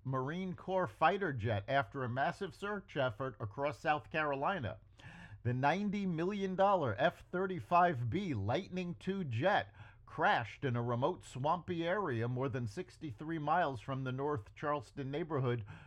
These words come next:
where the pilot landed Sunday after ejecting from the cockpit and parachuting to the ground. A search team that included military, law enforcement, and civilian personnel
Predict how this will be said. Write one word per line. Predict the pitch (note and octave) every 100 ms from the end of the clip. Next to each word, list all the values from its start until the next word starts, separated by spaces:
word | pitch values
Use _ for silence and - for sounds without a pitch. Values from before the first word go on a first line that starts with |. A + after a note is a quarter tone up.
| -
where | A2+ C3+
the | G#2
pilot | C#3+ E3 D#3+ C3+
landed | B2 D3+ F3+ C#3 A#2 G#2
Sunday | D3+ F3+ D3+ A2 A2
after | B2+ C3 - C3
ejecting | A#2+ G#2 F3+ - C#3 A2+
from | G#2 C3 A#2
the | A2+
cockpit | D#3 F3+ - A#2+ G2+ - - - A2
and | C3+ B2
parachuting | C#3+ E3 D#3+ A2 C3 B2 G#2+
to | A#2
the | G2+
ground. | G#2+ D3+ C3+ F#2+ - - - - - - - - -
A | G#2
search | F#3+ G#3+ - -
team | D#3 F3 F#3+
that | C3+
included | B2+ G#2 D3+ C3+ G#2
military, | C#3+ F3+ - F3 F#3+ G3+
law | D3 E3+
enforcement, | E3 B2+ E3+ F3+ F#3+ A3
and | D3
civilian | A2+ A#2+ B2 D3 F#3 F3
personnel | F#3 F#3+ F3+ F#3 A3 D3+